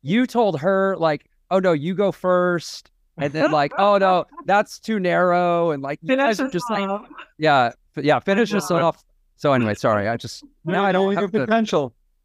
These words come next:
Speaker 3: If you need a new
Speaker 1: anymore.
Speaker 3: career, you have potential as a sex educator. Like <laughs>
Speaker 2: Audiences love that stuff, and it's so
Speaker 3: Yeah.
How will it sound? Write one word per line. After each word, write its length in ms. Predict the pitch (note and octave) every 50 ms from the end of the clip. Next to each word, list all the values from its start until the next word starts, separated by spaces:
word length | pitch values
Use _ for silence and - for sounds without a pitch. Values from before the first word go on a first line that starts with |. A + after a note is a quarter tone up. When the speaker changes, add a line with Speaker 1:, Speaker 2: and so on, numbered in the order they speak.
| _ _ _
Speaker 3:
If 60 | - G3
you 40 |
need 120 | G3+ G#3+ A3
a 20 | A3
new 60 | A3 G#3
Speaker 1:
anymore. 120 | G3 -
Speaker 3:
career, 240 | - F#3+ F#3 F3 E3
you 60 | D3+
have 100 | D3+ C#3
potential 400 | - D#3 C#3+ E3 E3 E3 C#3+ D#3
as 60 | D3+ C#3
a 60 | B2+
sex 240 | - D3+ C#3 - -
educator. 560 | D3+ C#3 B2 B2+ - - C#3 C3 C3+ C#3 C3
Like 340 | C3 C3 C3 B2 - - - _ _
<laughs> 1400 | F#3+ - - F#3+ - - A3+ - - _ F3+ - _ _ _ _ _ - D3 - _ _ _ _ _ _ _ -
Speaker 2:
Audiences 440 | B3 C#4 D4+ F#4 F#4+ F4+ F#4+ G4+ F4
love 340 | D4 C4 B3+ B3 C#4 D4+ A#3
that 160 | C#4 B3+ B3
stuff, 220 | - C#4+ B3 G#3 A#3
and 80 | A3+
it's 200 | A#3 G#3+ G3+ -
so 140 | - - B3
Speaker 3:
Yeah. 300 | A#3+ B3 G3 E3+ D#3 C#3+